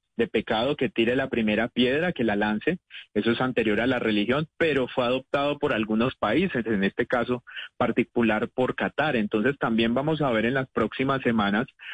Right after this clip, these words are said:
unas críticas muy fuertes, y hemos visto imágenes por ahí también que se ve como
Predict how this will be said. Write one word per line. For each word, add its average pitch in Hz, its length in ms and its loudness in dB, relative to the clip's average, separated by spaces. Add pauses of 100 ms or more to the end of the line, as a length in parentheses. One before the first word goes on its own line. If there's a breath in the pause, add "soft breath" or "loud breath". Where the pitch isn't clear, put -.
(160 loud breath)
unas 135 320 2
críticas 135 520 0
muy 117 180 2
fuertes, 165 580 -2
y 113 60 2
hemos 117 240 0
visto 127 300 0
imágenes 127 480 -2
por 110 180 2
ahí 98 160 0
también 117 440 0 (360 loud breath)
que 120 140 2
se 120 140 0
ve 104 180 0
como 127 500 -2